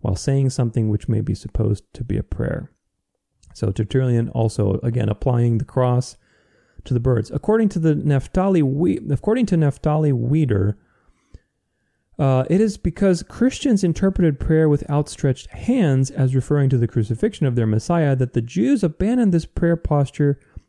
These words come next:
which had previously been a Jewish tradition. Another piece of evidence, very interesting. Justin Martyr interpreted as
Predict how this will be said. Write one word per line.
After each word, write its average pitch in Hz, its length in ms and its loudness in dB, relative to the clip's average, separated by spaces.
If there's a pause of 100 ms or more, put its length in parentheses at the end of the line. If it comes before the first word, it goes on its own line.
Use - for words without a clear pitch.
which 123 180 -2
had 120 200 -2
previously 117 460 0
been 101 360 0 (120)
a 113 60 -4
Jewish 98 340 0
tradition. 123 540 -4 (600)
Another 107 280 0
piece - 260 -2
of 127 100 0
evidence, 147 360 0
very 123 220 0
interesting. 143 520 -2 (720)
Justin 151 360 0
Martyr 180 560 0 (680)
interpreted 156 560 2
as 123 600 0